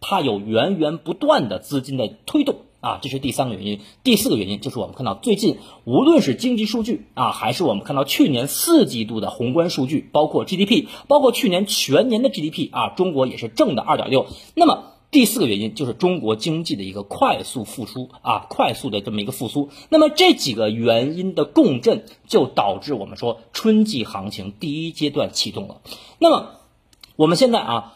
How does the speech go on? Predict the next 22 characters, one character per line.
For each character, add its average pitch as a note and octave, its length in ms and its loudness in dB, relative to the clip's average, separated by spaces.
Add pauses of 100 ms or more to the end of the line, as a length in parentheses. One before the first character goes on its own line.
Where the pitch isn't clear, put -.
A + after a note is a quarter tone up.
我 C#3+ 80 -2
们 D3 120 0
说 A#3+ 320 2
换 D#4+ 320 4
个 C#3+ 80 4
角 G#2 220 -4
度， G#2+ 220 -12
我 A#2 140 -2
们 G#2 100 -4
来 G#2+ 140 -2
看 B2 240 -8
一 G#2 60 -10
看， G#2 180 -12 (220)
那 D4 100 2
么 - 320 0
第 C#4+ 220 4
二 A#3 240 2
阶 E3 260 -2
段 D3 160 -4
的 A2+ 80 -6
上 A2+ 320 -4
涨 - 160 -20